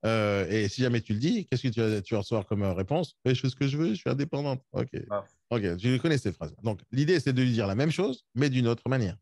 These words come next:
Speaker 1: D'accord ? En disant, « Ouais, t'es magnifique ce soir. Mais je t'adore avec ta robe rouge. » Ok ? C'est la même chose.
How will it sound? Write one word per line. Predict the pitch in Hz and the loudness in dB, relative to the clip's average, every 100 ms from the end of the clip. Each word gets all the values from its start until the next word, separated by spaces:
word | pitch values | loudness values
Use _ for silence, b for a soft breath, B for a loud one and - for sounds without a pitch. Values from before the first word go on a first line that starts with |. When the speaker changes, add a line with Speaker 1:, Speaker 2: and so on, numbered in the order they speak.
| _ | _
Speaker 1:
D'accord ? | - 131 151 B B | -4 -2 -2 B B
En | |
disant, « | 101 110 92 b - | -2 -2 -4 b -2
Ouais, | 123 | 0
t'es | 101 | 0
magnifique | 92 131 135 104 110 | 0 2 2 0 -4
ce | - | -6
soir. | - 78 - _ - | -6 -6 -8 _ -16
Mais | - | -14
je | - | -6
t'adore | 98 101 123 | -4 0 0
avec | 107 95 | 0 -2
ta | 101 | -2
robe | 95 95 | -2 -2
rouge. » | 101 117 87 - _ _ _ _ _ _ _ _ _ _ _ _ _ _ _ _ | 0 0 -2 -10 _ _ _ _ _ _ _ _ _ _ _ _ _ _ _ _
Ok ? | 143 160 - | -6 -6 -8
C'est | - | -4
la | 110 | 0
même | 113 131 | 2 2
chose. | 120 147 98 | 2 0 -2